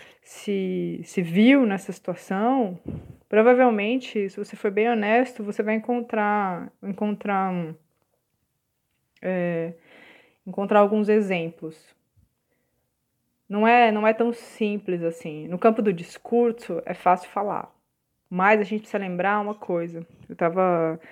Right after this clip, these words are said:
conversando e, e aí surgiu isso, né, numa conversa, que é, nós não estamos apenas discutindo ideias, pessoal.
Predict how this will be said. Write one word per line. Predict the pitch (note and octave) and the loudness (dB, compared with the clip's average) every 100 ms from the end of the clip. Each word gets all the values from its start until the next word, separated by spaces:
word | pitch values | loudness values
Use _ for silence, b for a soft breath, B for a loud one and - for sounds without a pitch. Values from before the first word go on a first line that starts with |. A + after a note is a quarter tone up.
| B B B B _ _ _ _ _ _ _ _ - - | B B B B _ _ _ _ _ _ _ _ -20 -16
conversando | - F3 E3+ E3+ - F#3+ G3 G#3 F3+ F3 G#3 - | -4 -2 0 -2 -2 -2 0 0 -2 -6 -10 -10
e, | F3 E3+ E3+ F3 E3+ F3+ F3 _ _ _ _ _ _ - | -6 -4 -4 -4 -6 -8 -10 _ _ _ _ _ _ -4
e | F3 | 0
aí | F3 | 0
surgiu | F3 G#3 F3+ - F#3+ F#3+ | 2 -2 -2 -2 0 0
isso, | E3+ E3+ - | -2 -6 -10
né, | E3+ E3+ G3 A3 | -10 -8 -8 -6
numa | F3 E3+ | -6 -4
conversa, | F3 E3+ D3+ D#3+ - - - B B B B B B B | -4 0 0 -2 -8 -16 -18 B B B B B B B
que | - G3+ | 0 4
é, | G3 G3 | 4 4
nós | G#3 A#3+ | 4 4
não | C4+ F4 | 4 -2
estamos | - - C#4 C4+ G#3 | -4 0 2 2 0
apenas | - F#3+ F#3 F3 | -2 -4 -4 -6
discutindo | F3+ - F3+ - F#3 F3+ F3 E3+ E3+ | -12 -14 -12 -6 -4 -2 -2 -2 -4
ideias, | E3+ D#3+ D#3+ D#3 D#3+ - | 0 2 2 0 -4 -12
pessoal. | - - E3+ - | -20 -18 -14 -14